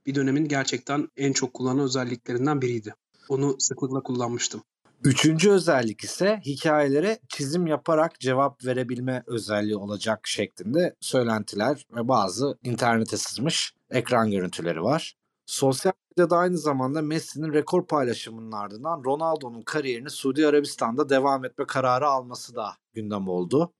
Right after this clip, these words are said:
Speaker 2: Portekiz yıldız futbolcu Cristiano Ronaldo toplam beş yüz milyon dolarlık bir sözleşme karşılığında Al Nassr'a transfer oldu. Evet, söylentiler uzun süredir biliniyordu fakat işin resmiyete dökülmesiyle Ronaldo'nun transferi özellikle Twitter,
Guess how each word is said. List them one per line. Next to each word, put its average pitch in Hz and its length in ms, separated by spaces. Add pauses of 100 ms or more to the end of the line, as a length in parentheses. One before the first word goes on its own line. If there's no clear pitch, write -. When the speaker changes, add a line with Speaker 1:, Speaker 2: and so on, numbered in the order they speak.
Speaker 2:
Portekiz 185 560
yıldız 190 320
futbolcu 135 460
Cristiano 131 500
Ronaldo 131 520
toplam 151 500
beş 175 240
yüz 147 100
milyon 135 300
dolarlık 120 460
bir 120 80
sözleşme 127 580
karşılığında 131 580
Al 156 240
Nassr'a 117 520 (120)
transfer 98 480
oldu. 85 360 (180)
Evet, 190 380
söylentiler 160 600
uzun 160 200
süredir 156 480
biliniyordu 160 440
fakat 165 440
işin 160 240
resmiyete 156 540
dökülmesiyle 147 640
Ronaldo'nun 135 640
transferi 113 500
özellikle 117 500
Twitter, 147 600